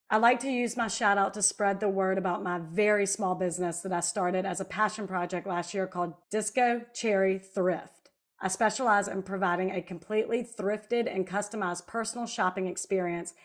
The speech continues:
and I ship all over the U S. Long story short, you fill out a form on my website, which is disco cherry thrift dot com."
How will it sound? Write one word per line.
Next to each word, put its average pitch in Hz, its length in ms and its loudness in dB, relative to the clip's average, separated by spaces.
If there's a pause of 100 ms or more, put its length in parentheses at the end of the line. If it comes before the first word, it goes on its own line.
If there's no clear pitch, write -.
(240)
and 208 80 -2
I 190 60 2
ship 190 320 -4
all 247 180 6
over 233 180 2
the 214 120 0
U 196 180 4
S. - 280 -6 (360)
Long 196 240 2
story 226 300 0
short, 190 480 -2 (320)
you 196 100 -2
fill 226 320 0
out 214 280 4
a 190 120 2
form 196 400 0
on 185 200 -2
my 220 120 6
website, 190 560 2
which - 140 -8
is 170 160 -6
disco 220 720 0 (320)
cherry 196 400 4
thrift 190 600 0
dot 175 260 -2
com." 175 440 -8